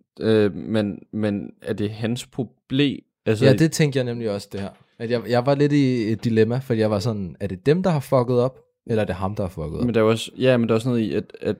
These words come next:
Speaker 1: ja, okay, når man kommer til at overføre så stort beløb til en forkert person, så burde der også være et eller andet, der kan sige sådan der, "Okay, du kan godt få det tilbage," fordi man kan godt lave en ups en gang imellem, og hvis du laver det for en komma tre millioner, er det nederen, ikke? Men jeg kan bare heller ikke forstå, det er ham, der modtager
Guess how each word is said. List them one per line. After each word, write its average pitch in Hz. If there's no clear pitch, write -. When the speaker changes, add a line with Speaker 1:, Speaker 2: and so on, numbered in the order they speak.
Speaker 1:
ja, 110
okay, 110
når 107
man 104
kommer 107
til 123
at 120
overføre 110
så 107
stort 113
beløb 110
til 110
en 98
forkert 104
person, 101
så -
burde 107
der 104
også 110
være 110
et 107
eller 107
andet, 104
der 104
kan 101
sige 101
sådan 95
der, 80
"Okay, 98
du 104
kan 95
godt 101
få 104
det 95
tilbage," 98
fordi 95
man 104
kan 104
godt 104
lave 101
en -
ups 104
en 101
gang 98
imellem, 98
og 98
hvis 92
du 110
laver 113
det 104
for 110
en 104
komma 101
tre 98
millioner, 98
er 98
det 92
nederen, 98
ikke? 131
Men 113
jeg 104
kan -
bare 110
heller 110
ikke 104
forstå, 120
det 104
er 104
ham, 110
der 107
modtager 143